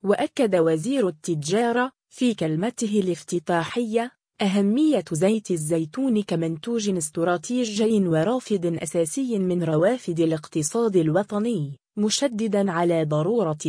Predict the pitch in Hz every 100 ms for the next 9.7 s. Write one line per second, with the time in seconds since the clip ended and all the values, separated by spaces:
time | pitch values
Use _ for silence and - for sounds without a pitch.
0 | 151 156 - - 247 240 165 147 196 277
1 | 233 202 240 - _ - 180 170 233 240
2 | 190 156 - 175 185 233 262 294 226 -
3 | _ - 185 190 202 214 277 247 170 -
4 | 156 - 247 277 196 156 180 165 165 170
5 | 247 208 175 185 202 202 269 220 180 165
6 | 160 151 160 247 214 208 185 175 156 151
7 | 254 262 185 170 160 160 151 226 - 220
8 | - 196 165 170 170 180 233 226 208 -
9 | 285 269 170 156 170 151 147